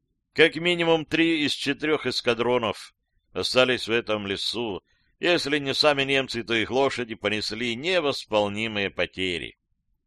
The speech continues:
Полк рассыпался и поодиночке добирался до железной дороги.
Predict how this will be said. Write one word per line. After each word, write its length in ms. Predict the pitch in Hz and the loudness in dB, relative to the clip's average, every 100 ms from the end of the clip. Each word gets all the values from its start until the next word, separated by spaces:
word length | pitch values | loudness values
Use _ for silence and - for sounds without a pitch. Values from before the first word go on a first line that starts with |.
| _ _ - | _ _ 0
Полк 280 | 185 170 117 | 4 4 4
рассыпался 920 | 104 101 - 180 175 147 123 127 120 _ _ _ _ | 0 0 -2 -2 0 -2 -2 -6 -8 _ _ _ _
и 240 | - 180 175 | -6 -6 -4
поодиночке 840 | - 95 92 117 170 160 - 143 | 0 2 2 2 0 0 -2 -2
добирался 580 | 131 120 113 117 - 104 | -2 2 2 2 0 -4
до 160 | 135 135 | -2 0
железной 600 | 107 95 107 82 92 95 | 0 0 -2 -4 -10 -4
дороги. 580 | 92 80 71 64 53 | -2 0 -2 -10 -16